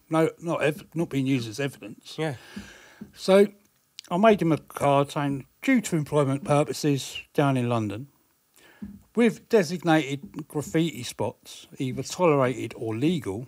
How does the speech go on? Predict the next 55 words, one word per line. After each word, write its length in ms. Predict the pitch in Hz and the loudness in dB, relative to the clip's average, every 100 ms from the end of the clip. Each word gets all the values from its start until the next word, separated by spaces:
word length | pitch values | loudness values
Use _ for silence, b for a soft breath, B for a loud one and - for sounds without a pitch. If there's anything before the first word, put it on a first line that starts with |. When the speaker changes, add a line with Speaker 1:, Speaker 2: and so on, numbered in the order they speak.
| - | -10
Speaker 2:
Hmm. 160 | 123 113 _ 156 | -12 -12 _ 2
Speaker 1:
I 160 | 151 | 2
could 220 | 147 127 - | 2 -4 -10
paint 260 | 113 107 | -8 -8
on 80 | 117 | -8
my 100 | 110 | -10
days 300 | 95 98 92 | -8 -8 -10
off." 340 | 104 87 - - - | -14 -18 -20 -20 -20
So 80 | 131 113 95 - | -16 -16 -16 -12
I 20 | |
went 200 | 160 131 | -10 -8
down 200 | 117 117 | -8 -8
and 120 | 104 | -10
nick 180 | 104 101 | -12 -12
on 80 | 107 | -14
the 60 | 92 | -14
Friday 360 | - 101 98 | -10 -8 -8
night, 280 | 92 90 95 - | -12 -16 -18 -18
so 100 | - | -18
I 40 | |
was 80 | 95 | -18
due 180 | - 98 | -12 -10
out 120 | 95 | -10
on 80 | 90 | -12
the 60 | 90 | -14
Saturday. 520 | - 92 90 95 _ _ B B B B B B _ | -14 -14 -16 -20 _ _ B B B B B B _
See 180 | - 147 | -4 -2
the 80 | 117 | -2
receptionist, 600 | 101 - 110 - 113 - | -4 -6 -8 -8 -10 -8
I 60 | |
said, 440 | 127 - - 190 147 | -12 -10 -6 -6 -6
"See, 0 | |
see 200 | - 151 | -6 -8
P 240 | - 156 | -6 -6
C 200 | 135 131 | -6 -8
Scott, 480 | 117 - - 113 85 - - _ _ _ _ B B - | -8 -10 -6 -8 -8 -16 -20 _ _ _ _ B B -6
who's 200 | 139 - | -6 -2
just 240 | 208 - | -4 -2
being 220 | 202 180 | -2 -2
briefed 340 | 147 175 147 - | 0 0 0 -6
for 100 | 147 | -10
his 140 | 143 | -4
evening's 460 | 147 131 127 120 127 | -4 -4 -6 -8 -6
work. 340 | 113 127 127 _ 131 | -4 -4 -6 _ -18
All 140 | 120 | -16
right, 100 | 117 - _ 196 | -16 -18 _ -14
just 200 | 160 - | -10 -8
wait 120 | 143 | -8
in 80 | 127 | -8
the 60 | |
waiting 260 | 110 110 104 | -6 -8 -8
room, 140 | 110 110 | -12 -14
he'll 80 | |
be 160 | 107 101 | -14 -14
out." 180 | 98 | -14